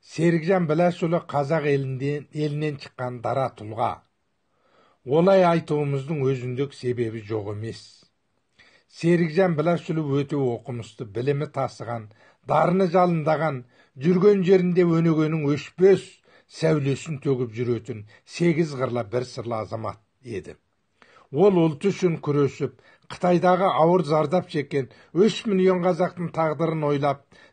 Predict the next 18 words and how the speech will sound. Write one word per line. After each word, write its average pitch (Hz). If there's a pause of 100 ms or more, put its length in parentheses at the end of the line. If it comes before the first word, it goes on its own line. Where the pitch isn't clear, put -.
жарғақ 175
құлағы 160
жастыққа 143
тимей, 127 (340)
түнде 185
ұйқыдан, 156 (840)
күндіз 202
күлкіден 143
қалып, 123 (560)
кейінгі 180
кезде 160 (340)
бір 180
түрлі 135
жүдеп, 156 (640)
жүдей 135
түсті. - (2750)
Ол 185
кей, 180